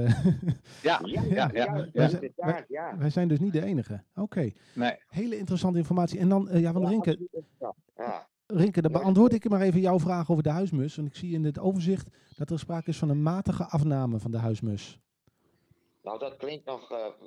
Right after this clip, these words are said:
Speaker 3: redelijk.
Speaker 1: Dat klinkt nog redelijk, ja, ja.
Speaker 3: Ja.
Speaker 1: <laughs> Dus, eh, nou ja,
Speaker 3: Ja.
Speaker 1: we hebben geleerd vandaag, eh, eh, waar je kan, eh, probeer je tuin of je omgeving groener te maken. Stenen eruit, eh, insecten in je tuin, et cetera.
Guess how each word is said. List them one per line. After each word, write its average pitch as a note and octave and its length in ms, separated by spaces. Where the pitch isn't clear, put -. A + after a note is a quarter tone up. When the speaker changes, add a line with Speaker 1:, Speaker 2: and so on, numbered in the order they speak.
Speaker 3:
redelijk. G2+ 600
Speaker 1:
Dat C3+ 100
klinkt G#3 180
nog F#3 100
redelijk, C3+ 360
ja, C#3+ 340
ja. C#3 240
Speaker 3:
Ja. A2+ 160
Speaker 1:
<laughs> C#3+ 120
Dus, C#3 120
eh, D3 200
nou G3+ 180
ja, C#3+ 120
Speaker 3:
Ja. A#2 140
Speaker 1:
we E3 120
hebben G#3+ 220
geleerd G#3+ 320
vandaag, G3+ 400
eh, F3+ 520
eh, - 140
waar F3 280
je E3+ 100
kan, G3+ 360
eh, F#3+ 100
probeer F3 280
je E3 160
tuin F3 320
of D3 100
je E3 80
omgeving D3+ 500
groener F#3+ 300
te F3 100
maken. E3+ 380
Stenen F3+ 400
eruit, D#3+ 460
eh, C#3 360
insecten E3+ 440
in D#3+ 60
je D3+ 100
tuin, D3+ 320
et D3+ 120
cetera. D#3 460